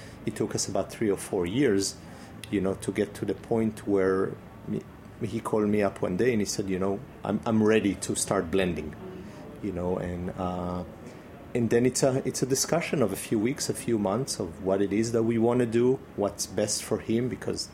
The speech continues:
he's gonna use it. It's, I compare it to, you know, uh, making a pair of shoes or a, a piece of clothing for somebody. They're gonna have to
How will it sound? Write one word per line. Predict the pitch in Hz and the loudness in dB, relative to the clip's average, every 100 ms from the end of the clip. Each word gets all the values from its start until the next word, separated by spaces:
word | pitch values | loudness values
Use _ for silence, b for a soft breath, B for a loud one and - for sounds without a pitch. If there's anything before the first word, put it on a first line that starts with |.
| - - - | -16 -16 -8
he's | 110 107 | -4 0
gonna | 104 | 2
use | 95 110 120 | 4 4 2
it. | - | 0
It's, | 107 - - B B B | -4 -6 -10 B B B
I | 120 | 0
compare | - 151 156 151 | 2 2 6 6
it | 143 | 4
to, | - 123 107 104 - - | 2 2 2 0 -6 -2
you | 101 | 2
know, | 101 107 | 4 2
uh, | 104 95 | 0 2
making | 101 110 123 104 | 2 2 0 0
a | |
pair | - 113 | 2 4
of | 98 | 4
shoes | - - 110 92 - | 0 0 2 2 0
or | 90 95 | 0 0
a, | 98 | -2
a | - - | -4 -6
piece | - 123 - | -4 -2 -2
of | - | -4
clothing | - 113 101 92 | 2 4 4 0
for | 98 101 | -6 -4
somebody. | - 104 - 101 | -2 -4 -4 -4
They're | 98 | -2
gonna | 101 113 95 | 2 2 2
have | 101 90 - | 0 -2 -4
to | 113 | -4